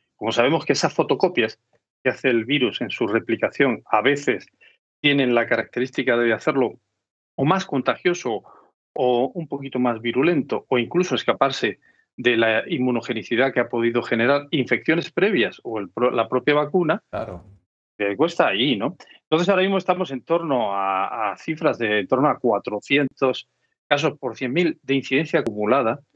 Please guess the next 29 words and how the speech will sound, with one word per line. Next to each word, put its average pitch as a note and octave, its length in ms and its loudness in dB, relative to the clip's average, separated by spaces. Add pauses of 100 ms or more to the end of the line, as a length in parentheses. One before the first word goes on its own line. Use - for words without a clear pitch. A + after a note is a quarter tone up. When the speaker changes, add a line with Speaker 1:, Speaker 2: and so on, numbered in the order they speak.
(340)
Speaker 1:
Y D#3+ 220 0
quiero A3 280 2
recordar F#3 460 2
que D#3+ 120 0
habíamos E3+ 340 2
dicho F3 300 0
desde C#3 180 0
el C#3 100 0
principio, E3 720 2
cuando B2+ 200 2
se, A#2+ 400 2
en B2 100 -2
el A2+ 100 -2
Consejo B2 460 -2
Interterritorial C3+ 800 0
del A#2+ 140 -4
Sistema C#3 340 0
Nacional C3 340 0
de A#2+ 60 -6
Salud B2 260 0
se B2 160 -2
decía, A2 360 0
"Vamos F#3+ 260 2
a F3+ 80 0
poner F#3 180 2
una F3+ 80 2
serie F3 200 2
de D#3+ 100 0
criterios. G2 580 -4